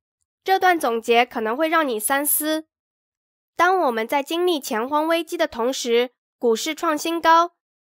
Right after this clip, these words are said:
这两个本不该同时发生的事。回购市场闹钱荒，这代表了一家或几家银行很明显出了问题，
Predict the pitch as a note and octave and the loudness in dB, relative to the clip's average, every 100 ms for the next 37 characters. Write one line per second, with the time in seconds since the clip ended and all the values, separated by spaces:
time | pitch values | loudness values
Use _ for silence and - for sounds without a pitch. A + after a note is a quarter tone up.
0 | _ _ - F4+ D#4+ A#4 D4 D#4 A3+ A3 | _ _ 2 4 4 0 -2 0 -2 -2
1 | C#4+ D#4+ D#4+ A#3+ C4+ C#4+ C#4 D#4+ E4 E4+ | 0 0 0 -4 -4 -2 2 2 4 0
2 | D#4 - C4+ A#3 - _ _ _ _ _ | -2 -2 -2 -2 -4 _ _ _ _ _
3 | _ - B3+ C#4 F4 E4 F#4+ D#4 A#3 D4+ | _ 0 2 2 0 0 -2 -2 2 2
4 | C#4 A#3+ G#3+ B3 D4 D4 D4+ _ _ _ | 2 -2 -4 2 4 4 2 _ _ _
5 | - F4 E4+ F4+ C#4 A3+ G#3+ G#3+ - - | -2 0 4 2 4 4 4 2 -2 -8
6 | D#4+ D#4 D4+ D#4 D#4 - D#4 - G#3+ C#4 | -6 2 8 8 6 2 0 0 0 2
7 | D4+ B3+ C#4+ A#3+ A3 B3+ A#3 A3+ C#4+ C4+ | 2 -2 -2 0 0 -2 -4 -4 -4 -4
8 | A#3 - D4 C#4+ D4+ B3 - G3+ G#3+ | -6 -2 0 2 0 -2 -8 -6 -8